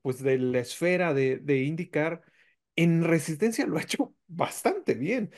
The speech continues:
En, en Daytona, pues, resultó ser la estrella que nadie esperaba de,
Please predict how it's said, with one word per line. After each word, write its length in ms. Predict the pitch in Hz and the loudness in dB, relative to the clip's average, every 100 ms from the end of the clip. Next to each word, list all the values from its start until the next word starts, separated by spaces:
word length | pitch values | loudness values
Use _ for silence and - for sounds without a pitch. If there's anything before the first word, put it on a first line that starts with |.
| - - | -6 0
En, 320 | 151 156 156 | 0 0 -2
en 680 | 165 151 147 147 143 139 127 | -2 0 0 0 0 0 2
Daytona, 720 | 131 131 180 185 220 220 175 - | 2 2 2 0 0 -2 -4 -10
pues, 240 | 131 135 - | -16 -16 -8
resultó 600 | 139 135 - 135 - 185 | -6 -4 -2 -4 0 -2
ser 440 | 180 196 180 170 - _ - | 4 4 4 0 -14 _ -4
la 560 | 160 160 147 143 135 | 4 6 6 4 2
estrella 800 | 135 - - 190 190 190 190 185 | 0 -2 -4 2 4 4 4 2
que 160 | - 156 | 0 -4
nadie 400 | 151 170 180 185 | -2 -2 0 -2
esperaba 600 | 180 - 135 143 151 147 | -2 0 4 4 4 2
de, 380 | 131 - 170 | 0 -2 -6